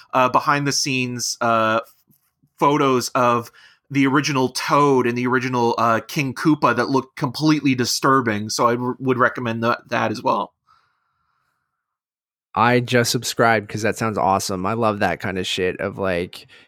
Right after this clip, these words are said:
Speaker 2: here's what almost happened. Here are the directors attached, the actors attached, or,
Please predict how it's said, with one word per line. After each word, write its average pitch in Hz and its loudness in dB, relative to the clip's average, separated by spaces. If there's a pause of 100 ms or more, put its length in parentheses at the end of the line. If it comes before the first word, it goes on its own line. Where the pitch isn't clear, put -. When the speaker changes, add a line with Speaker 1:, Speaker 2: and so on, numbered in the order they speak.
Speaker 2:
here's 156 2
what 156 4
almost 131 2
happened. 107 0
Here 113 -2
are 113 -2
the 113 -2
directors 104 -2
attached, 98 -2
the 95 -4
actors 95 -2
attached, 87 -4
or, 87 -2